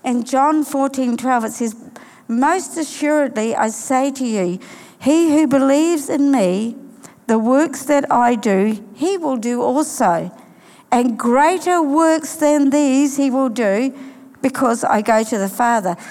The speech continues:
See, because he went to the Father, the Holy Spirit came, and the disciples now can do greater works than they could do before.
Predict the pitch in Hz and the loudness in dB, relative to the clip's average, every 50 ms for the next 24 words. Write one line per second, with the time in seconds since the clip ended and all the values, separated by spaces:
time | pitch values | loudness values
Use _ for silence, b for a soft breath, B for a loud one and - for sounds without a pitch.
0 | B B B B B - - 285 302 247 285 277 - 294 311 359 311 381 370 349 | B B B B B -4 -2 -2 0 0 -2 -2 0 0 0 0 0 0 0 0
1 | 330 359 359 320 311 - 302 269 269 240 262 - 285 277 277 262 240 220 220 208 | 0 0 -2 -2 -4 -6 -6 -6 -6 -6 -4 -2 0 2 2 2 0 -2 -4 -4
2 | 226 226 220 254 254 254 254 262 247 - - - 262 247 247 247 240 247 - - | -4 -2 0 0 -2 0 -2 -4 -6 -8 -12 -8 -6 -4 -4 -4 -4 -6 -8 -20
3 | B B B B B B B B _ - - 196 254 302 285 247 190 196 220 254 | B B B B B B B B _ -16 -12 -6 -2 0 0 0 0 0 -2 -4
4 | 269 285 277 B B B B B B _ _ _ _ _ _ _ _ _ _ _ | -4 -6 -8 B B B B B B _ _ _ _ _ _ _ _ _ _ _
5 | _ _ _ _ _ _ _ _ _ _ _ - - 226 262 269 247 254 262 220 | _ _ _ _ _ _ _ _ _ _ _ -6 -2 0 2 2 2 0 0 0
6 | - 262 240 - - 302 302 330 - 285 240 214 190 233 247 269 285 277 247 240 | 0 -2 -2 0 2 2 2 2 2 2 0 0 0 0 2 2 4 4 2 0
7 | 254 - 254 262 254 254 254 285 294 311 311 302 302 B B B B B - - | 0 -2 -2 0 0 0 0 0 0 2 0 0 -2 B B B B B -20 -10
8 | - 233 247 262 262 277 277 311 339 277 330 349 349 320 311 339 330 311 277 277 | -4 -2 0 2 2 4 4 2 2 0 0 0 0 0 0 0 2 2 2 0
9 | 269 269 - - - - - B B B B B B B B B B B B - | 0 -4 -10 -12 -12 -12 -14 B B B B B B B B B B B B -4
10 | 247 262 269 269 269 262 254 254 262 262 247 220 208 - - - - - _ - | -2 0 0 0 0 0 0 0 0 -2 -4 -6 -8 -12 -16 -20 -20 -20 _ -10
11 | - 247 240 214 202 - 262 254 262 262 254 226 262 254 - - - - 262 262 | -6 -4 -4 -4 -4 -4 -2 -2 0 0 0 0 -2 -4 -4 -6 -8 -4 -2 -2
12 | 269 269 247 196 170 120 185 | 0 2 2 2 0 0 -4